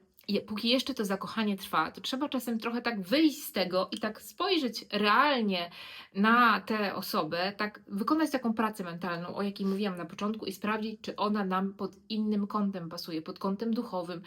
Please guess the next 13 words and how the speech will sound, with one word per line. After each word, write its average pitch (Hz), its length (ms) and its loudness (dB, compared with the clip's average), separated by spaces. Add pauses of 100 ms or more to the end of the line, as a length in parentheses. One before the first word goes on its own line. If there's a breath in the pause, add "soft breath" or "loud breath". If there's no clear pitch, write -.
(260 loud breath)
pod 208 160 -6
kątem 220 340 0
emocjonalnym, 185 840 -2
pod 208 160 -8
kątem 190 340 -2
psychicznym. 165 600 -8
Wiele 233 340 4
jest 233 360 0
rozczarowań 196 680 -2 (160)
z - 100 -18
tego 185 220 -6
powodu, 170 460 -2 (600 loud breath)
y, 180 380 -6